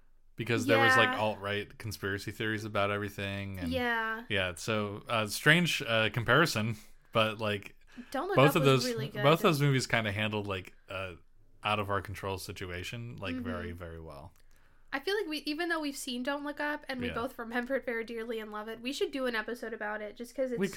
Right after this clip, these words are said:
Speaker 2: so,
Speaker 1: It's a
Speaker 2: so
Speaker 1: good,
Speaker 2: good.
Speaker 1: it's a good movie. Um, the thread here is Timothée Chalamet.
Speaker 2: Where was he in the first one?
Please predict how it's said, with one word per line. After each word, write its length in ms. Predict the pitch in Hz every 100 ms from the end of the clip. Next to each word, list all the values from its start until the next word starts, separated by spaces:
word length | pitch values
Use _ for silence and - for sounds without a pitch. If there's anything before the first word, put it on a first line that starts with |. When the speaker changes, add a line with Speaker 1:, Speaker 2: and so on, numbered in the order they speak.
| 240
Speaker 2:
so, 440 | 247 247 254 240 - - - - -
Speaker 1:
It's 80 | 139
a 40 | 160
Speaker 2:
so 60 | -
Speaker 1:
good, 140 | -
Speaker 2:
good. 220 | - 220
Speaker 1:
it's 120 | 135
a 40 | 127
good 120 | 107
movie. 380 | 95 87 85 85 85 - - - - - - - - - -
Um, 260 | 98 98 98
the 100 | 113
thread 340 | - 131 131
here 180 | 123 110
is 180 | 98 -
Timothée 320 | - 110 98 92
Chalamet. 560 | - 95 85 85 85 82 - - - - - - - - - -
Speaker 2:
Where 300 | 247 262 285
was 180 | 302 294
he 160 | 285
in 100 | 277
the 60 | 254
first 340 | 254 294 -
one? 200 | 226 214